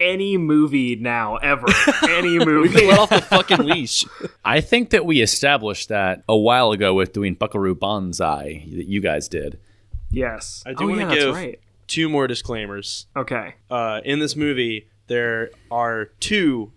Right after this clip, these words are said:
Speaker 2: extremely racist caricatures, uh, of
Speaker 1: <laughs> Oh,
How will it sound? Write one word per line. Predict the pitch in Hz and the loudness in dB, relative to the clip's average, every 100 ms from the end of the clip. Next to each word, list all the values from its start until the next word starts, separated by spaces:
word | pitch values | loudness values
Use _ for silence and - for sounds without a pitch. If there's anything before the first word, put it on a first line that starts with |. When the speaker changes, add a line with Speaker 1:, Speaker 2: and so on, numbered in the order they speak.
| _ | _
Speaker 2:
extremely | 131 - - - 202 190 151 127 | -8 -4 -2 0 2 2 2 0
racist | 120 135 131 143 - | 0 0 -2 -6 -2
caricatures, | 160 120 110 - 107 95 95 - _ _ _ _ - | 0 0 -2 -8 -8 -8 -10 -14 _ _ _ _ -6
uh, | 113 110 107 104 98 127 | -2 -2 -2 -4 -6 -4
of | 113 110 107 104 | -4 -4 -8 -8
Speaker 1:
<laughs> | - | -4
Oh, | 143 190 160 | 0 2 0